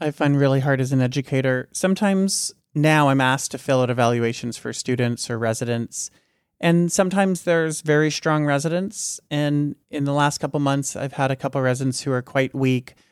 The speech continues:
mostly because they're on a rotation and it's just not their domain, right? They're, they're in the I C U doing a rotation, but they're never gonna be an intensivist. But I'm asked to fill out these E P As. And it's hard to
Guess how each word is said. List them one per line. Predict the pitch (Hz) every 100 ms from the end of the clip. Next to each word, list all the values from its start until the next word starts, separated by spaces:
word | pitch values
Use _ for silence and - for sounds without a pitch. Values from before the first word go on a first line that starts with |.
| _
mostly | 165 165 160
because | 143 147 131
they're | 139 131
on |
a | 127
rotation | 127 123 127 - 123
and | 113
it's |
just | - 123
not | 127
their | 113
domain, | 104 104 101 98 101 107 -
right? | - 117 123
They're, | 120 113 - _ _ _
they're | 123
in | 151
the | 151
I | 143
C | 135 139
U |
doing | 131 135
a | 123
rotation, | 123 135 120 139
but | 117
they're | 135
never | 151 139
gonna | 123
be | 120 120
an | 113
intensivist. | 107 113 - 123 117 - _ _ _ _
But | 131 - _ _
I'm | 147
asked | 160 165 -
to |
fill | 165 156
out | 135 127 -
these | 139 127
E | 147
P | 131 143 127
As. | 123 123 123 - - _ _ _
And | - 165 170 - _
it's | - 175
hard | - - 196 208 233 220
to | - - 170 156 156 151 156